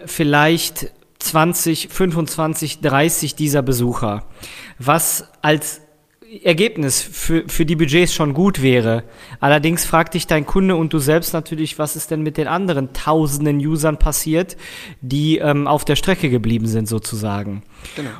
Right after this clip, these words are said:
Speaker 1: Und das war für uns eine Problemstellung, mit der hatten wir immer wieder zu kämpfen, also selbst zu kämpfen, aber auch, äh, durch unser Kundenfeedback. Die Kunden wollen einfach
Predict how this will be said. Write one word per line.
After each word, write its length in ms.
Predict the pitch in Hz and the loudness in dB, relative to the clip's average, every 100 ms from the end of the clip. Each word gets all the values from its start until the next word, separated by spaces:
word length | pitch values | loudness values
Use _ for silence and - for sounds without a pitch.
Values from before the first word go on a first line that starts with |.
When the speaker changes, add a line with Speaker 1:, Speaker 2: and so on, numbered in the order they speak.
| - | -2
Speaker 1:
Und 580 | 151 151 151 147 - - | 4 4 4 -2 -4 2
das 160 | 160 220 | 2 2
war 80 | |
für 160 | - 196 | 2 2
uns 180 | 202 - | 2 0
eine 80 | 190 | 2
Problemstellung, 720 | 175 147 156 233 - 226 196 | 2 4 4 4 2 2 2
mit 120 | 160 | 2
der 100 | 170 | 4
hatten 180 | 175 170 | 4 2
wir 100 | 170 | 2
immer 180 | 185 180 | 2 2
wieder 200 | 185 175 | 2 0
zu 140 | - | 0
kämpfen, 420 | - 156 214 247 | 0 0 0 -2
also 220 | 165 143 143 | -2 0 0
selbst 320 | 123 180 - | 2 2 2
zu 80 | 240 | -2
kämpfen, 400 | - 208 214 220 | -2 -2 -4 -2
aber 240 | 156 151 | 0 2
auch, 300 | 143 165 160 | 2 2 0
äh, 260 | - 151 143 | -4 0 0
durch 260 | 135 147 170 | -2 -2 -2
unser 220 | 147 139 | -2 -2
Kundenfeedback. 720 | - 185 269 - 226 233 220 | -2 -4 -4 -6 -2 0 0
Die 100 | 165 | -2
Kunden 440 | - 180 180 175 165 - - | 0 0 2 -2 -6 -14 -10
wollen 340 | 117 123 160 - | 2 4 4 2
einfach 440 | 156 175 165 | 0 0 -2